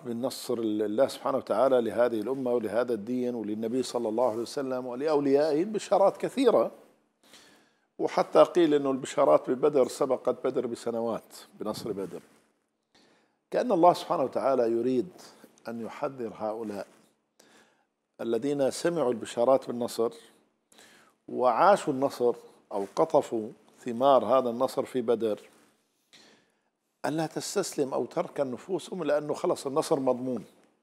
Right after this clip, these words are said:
في كل المعارك. فكان هذا الدرس المباشر، أنه في أول غزوة أو موقعة كبيرة من هذا النوع، طبعًا ربما كان بين بدر وأحد بعض ال-، ال-، ال-، السرايا،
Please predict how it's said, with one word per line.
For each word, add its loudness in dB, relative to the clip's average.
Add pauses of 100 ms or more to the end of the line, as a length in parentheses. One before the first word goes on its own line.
(420)
في -20
كل 2
المعارك. -2 (1700)
فكان 8
هذا 10
الدرس 4
المباشر، 4
أنه -10
في -4
أول 8
غزوة 4
أو 2
موقعة 2
كبيرة 6
من -2
هذا 2
النوع، -2
طبعًا 4
ربما 2
كان -2
بين 0
بدر 2
وأحد 0
بعض -2
ال-، -6
ال-، -10
ال-، -14
السرايا، 4